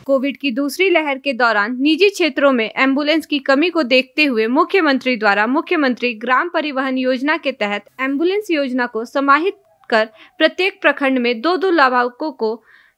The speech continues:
दो लाख रुपए की सब्सिडी देते हुए पूरे बिहार में एक हजार एम्बुलेंस उपलब्ध कराने का निर्णय लिया गया है।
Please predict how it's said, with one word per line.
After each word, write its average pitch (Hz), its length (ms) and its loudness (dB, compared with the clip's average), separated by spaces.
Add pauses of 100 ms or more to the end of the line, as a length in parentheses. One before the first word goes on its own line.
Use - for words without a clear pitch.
दो 320 180 2
लाख 311 320 2
रुपए 269 260 -2
की 202 300 -10 (140)
सब्सिडी 339 560 2
देते 302 320 0
हुए 247 240 2
पूरे 330 300 0
बिहार 254 420 2
में 233 100 -6
एक 349 360 -4
हजार 294 320 0
एम्बुलेंस 240 500 -2
उपलब्ध 294 400 -2
कराने 240 420 0
का 240 160 -2
निर्णय 330 400 2
लिया 220 260 0
गया 185 240 -6
है। 196 180 -12